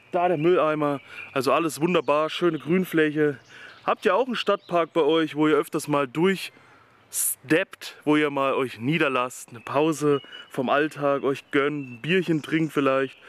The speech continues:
euch mit Freunden trefft? Wir drehen mal den Stop. Das ist nämlich hier die Luise im Schlosspark, was da die ganze Zeit in der Mitte war, was dann auch zugehangen war,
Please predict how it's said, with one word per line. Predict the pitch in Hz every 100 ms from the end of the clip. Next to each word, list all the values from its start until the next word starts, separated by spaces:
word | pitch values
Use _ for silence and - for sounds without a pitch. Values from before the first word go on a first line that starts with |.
| - - -
euch | 139
mit | 131 127
Freunden | - 139 185 160
trefft? | 135 139 143 - - - _ _ - - - -
Wir | 117
drehen | - 160 233
mal | 220
den | 185
Stop. | 165 - 156 208 - - -
Das | 139 131
ist | 196
nämlich | 170 156
hier | 143 151
die | 147
Luise | 139 170 160
im | 175
Schlosspark, | 123 143 165 - 143 143 - - - - _
was | 135 135
da | 156
die | 139 127
ganze | 135 139
Zeit | - 147 135
in |
der | 127
Mitte | 127 202 165
war, | 139 139 135 - - -
was | - 123 -
dann | 143
auch | 131 117
zugehangen | - 226 262 160 127 131
war, | 131 151 208